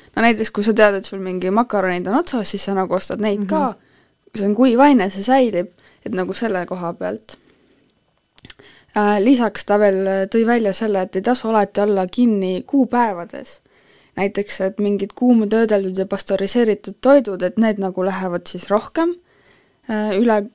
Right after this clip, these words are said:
Speaker 1: võivad siis minna üle kuupäeva. Äh, tema ütles, et kana, kalaga ei tasu siis üle kuupäeva minna. Ja sealiha, et peab korralikult siis läbi töötama. Ma nagu nõustun selle koha pealt.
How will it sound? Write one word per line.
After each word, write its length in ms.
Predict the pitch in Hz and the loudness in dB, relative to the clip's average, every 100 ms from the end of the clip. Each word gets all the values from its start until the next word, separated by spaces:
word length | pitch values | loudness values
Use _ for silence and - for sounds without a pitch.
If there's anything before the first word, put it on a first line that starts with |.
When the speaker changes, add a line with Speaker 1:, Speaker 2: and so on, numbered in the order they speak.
| - | -6
Speaker 1:
võivad 280 | 196 208 202 | -2 0 -2
siis 220 | - 190 | -4 -4
minna 240 | 208 202 202 | -2 0 -2
üle 100 | 202 | 0
kuupäeva. 520 | 262 233 208 202 208 - _ - _ | 2 2 0 0 -2 -6 _ -20 _
Äh, 340 | 190 196 190 185 _ _ | -6 -4 -6 -8 _ _
tema 300 | - 208 214 190 | -2 0 0 -2
ütles, 340 | - - - | -6 -10 -6
et 300 | 175 - - - | -8 -8 -20 -2
kana, 320 | 240 240 202 | 2 4 2
kalaga 420 | 214 220 190 180 170 - | 2 2 2 0 -6 -4
ei 140 | 185 | -2
tasu 440 | 196 202 196 175 185 _ | -2 -4 -4 -6 -8 _
siis 220 | - 196 196 | -10 -4 0
üle 160 | 202 | 0
kuupäeva 320 | 202 208 170 | 0 -2 -2
minna. 360 | 185 220 165 190 - _ _ _ - - _ _ _ _ - | 0 -2 -4 -8 -12 _ _ _ -20 -20 _ _ _ _ -4
Ja 260 | 208 202 196 | 0 0 0
sealiha, 680 | - 247 233 196 185 185 | 2 2 2 -2 -4 -4
et 140 | 185 - | -4 -4
peab 160 | - 185 | -6 -2
korralikult 640 | 214 208 196 - - 185 - | 0 2 0 -2 -8 -8 -8
siis 240 | 196 185 | -8 -4
läbi 240 | 214 202 | -2 -2
töötama. 580 | 190 180 175 - 156 196 233 _ _ _ _ _ _ 269 | -2 -4 -4 -8 -8 -8 -12 _ _ _ _ _ _ 0
Ma 120 | 254 | 4
nagu 160 | 285 269 | 4 2
nõustun 380 | 294 269 - 180 | -2 -6 -10 -8
selle 220 | 185 - | -6 -8
koha 220 | 190 - | -8 -10
pealt. 420 | - 208 - - | -10 -10 -12 -20